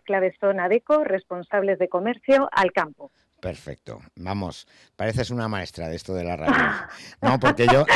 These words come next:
Speaker 2: yo empleo muchas veces eso que tú dices, de, de decir, "Busca en Google o en cualquier otro buscador estas palabras y te saldrá". Y efectivamente, es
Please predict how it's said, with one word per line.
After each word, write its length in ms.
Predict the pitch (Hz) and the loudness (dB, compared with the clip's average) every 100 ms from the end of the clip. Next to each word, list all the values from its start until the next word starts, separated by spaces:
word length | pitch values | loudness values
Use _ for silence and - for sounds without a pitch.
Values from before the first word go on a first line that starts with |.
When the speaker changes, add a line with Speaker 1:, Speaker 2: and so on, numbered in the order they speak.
| - | 6
Speaker 2:
yo 60 | 135 | 6
empleo 360 | 143 151 151 | 4 4 4
muchas 320 | 147 - 139 | 2 2 2
veces 480 | 131 104 123 117 - - - - | 2 2 2 2 -2 -14 -20 -6
eso 260 | 113 123 107 | -4 -2 -2
que 80 | |
tú 140 | 98 113 | -2 -2
dices, 380 | 113 - 76 80 | -2 -2 -8 -2
de, 300 | 95 90 - - - | 0 0 -2 -12 -6
de 100 | 110 | 0
decir, 260 | 107 113 107 | 0 2 0
"Busca 500 | 135 - 156 160 160 | 0 2 2 0 0
en 880 | 156 151 147 139 123 117 87 - 143 | 0 2 2 0 -4 -12 -18 -18 -6
Google 380 | 131 170 143 131 | 2 2 4 4
o 60 | 127 | 4
en 80 | 117 | 4
cualquier 300 | 123 139 135 | 2 4 2
otro 180 | 127 131 | 4 2
buscador 500 | 120 123 123 135 127 | 2 2 4 4 2
estas 240 | - 113 | 0 -4
palabras 540 | - 110 120 131 135 110 | -2 0 0 0 -2 -4
y 80 | |
te 140 | - 95 | -6 -4
saldrá". 420 | 104 85 95 78 - - - - _ | -2 0 -2 -2 -8 -20 -20 -20 _
Y 220 | 98 95 | -8 -6
efectivamente, 720 | 90 95 110 107 98 82 78 | -6 -8 -4 -2 -2 -4 -6
es 120 | 80 | -6